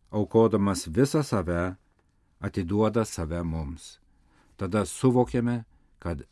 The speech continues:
esame sukurti, kad maitintumės iš Dievo. Mūsų alkstanti prigimtis paženklinta skurdo, kuris pasotinamas tik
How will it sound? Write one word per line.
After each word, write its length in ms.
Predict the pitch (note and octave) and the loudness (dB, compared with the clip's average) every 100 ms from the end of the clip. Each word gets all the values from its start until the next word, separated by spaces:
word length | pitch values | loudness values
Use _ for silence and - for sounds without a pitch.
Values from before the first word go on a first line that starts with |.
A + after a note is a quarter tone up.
| _ G#2 | _ -2
esame 560 | G2+ F#2+ - F2 F2 | 0 -2 -4 -4 -4
sukurti, 600 | E2 - - F2 D#2 B2+ - | -6 -10 -8 -8 -4 -2 -2
kad 240 | F2 C#2+ | -4 -4
maitintumės 1080 | E2 D#2 - B2 A#2 A2 G2+ G2 F#2+ - - _ _ - | -6 -4 0 2 2 2 2 0 -2 -6 -16 _ _ -8
iš 240 | G2+ C#2+ | -8 -8
Dievo. 540 | D2 F2 D#2 C#2+ - _ _ _ _ _ _ _ _ _ C3 | -8 -8 -8 -12 -18 _ _ _ _ _ _ _ _ _ 0
Mūsų 460 | D3+ D3 - C3 A2+ G2 _ _ _ - | 2 2 4 4 4 0 _ _ _ -4
alkstanti 840 | A2+ D3 C3+ - G2+ F#2 E2 G2+ D#2 | 0 0 -4 -8 -4 -4 -2 -4 -4
prigimtis 840 | F2+ E2 F2 E2+ - C#3+ - - _ - - - - _ - | -6 -4 -2 -2 2 2 0 -8 _ -20 -20 -20 -20 _ -6
paženklinta 800 | G#2 B2 C3+ C3 G#2 F2+ E2 D#2 | 0 4 4 2 0 -4 -4 -8
skurdo, 680 | - B2 B2 A#2+ G#2+ A2 G#2+ _ _ _ _ | -2 4 6 4 4 2 0 _ _ _ _
kuris 320 | - G#2 G#2 - | -2 0 0 -2
pasotinamas 920 | A#2+ - G#2 G2 F#2 G2 F#2+ F2+ - | -4 -2 -2 -2 -2 -4 -4 -6 -2
tik 240 | C#3 C#3 | -2 -2